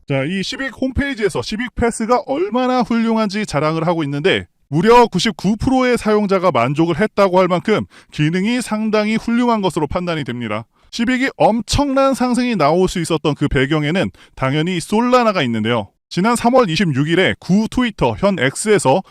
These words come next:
시빅 패스와 솔라나가 통합되었다는 소식이 발표가 됐습니다. 시빅에서는 전송 후크라고 하는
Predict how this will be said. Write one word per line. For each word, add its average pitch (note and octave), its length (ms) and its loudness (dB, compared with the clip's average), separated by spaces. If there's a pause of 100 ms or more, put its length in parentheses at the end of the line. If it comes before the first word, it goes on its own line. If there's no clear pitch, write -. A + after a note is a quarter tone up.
(140)
시빅 B3 340 0
패스와 F#3+ 560 2 (220)
솔라나가 B3 800 2
통합되었다는 G3 960 2
소식이 B3 400 0
발표가 F3 460 2
됐습니다. C3+ 580 -2 (140)
시빅에서는 A3+ 840 0
전송 F#3+ 480 0
후크라고 G#3 540 0
하는 E3 220 -2